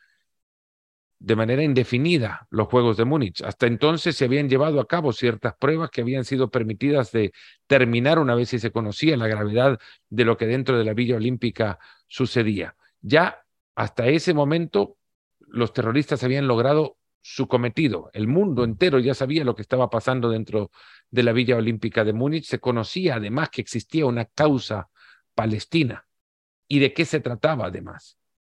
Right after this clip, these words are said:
Hasta ahí los terroristas habían cumplido con lo que para ellos era el gran objetivo, darse a conocer. Afuera de la Villa Olímpica se había creado un tumulto de gente. Calculan algunos reportes de la época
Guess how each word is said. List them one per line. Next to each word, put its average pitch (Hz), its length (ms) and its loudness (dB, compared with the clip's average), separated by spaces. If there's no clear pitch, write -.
Hasta - 240 -4
ahí 185 320 0
los 117 180 -4
terroristas 131 500 -2
habían 127 340 -2
cumplido 147 640 -4
con 135 140 -2
lo 117 80 -2
que 107 120 -8
para 113 240 -4
ellos 135 300 -4
era 135 240 0
el 123 180 2
gran 131 220 2
objetivo, 117 480 -2
darse 123 260 -2
a 123 40 -6
conocer. 107 460 -6
Afuera 147 480 4
de 117 80 2
la 113 80 -4
Villa 127 220 2
Olímpica 131 500 -2
se 120 120 -6
había 120 220 2
creado 123 520 0
un 123 180 -4
tumulto 113 580 0
de 92 100 -8
gente. 98 520 -10
Calculan 113 580 0
algunos 117 420 0
reportes 117 520 0
de 110 80 0
la 110 120 -4
época 131 440 -2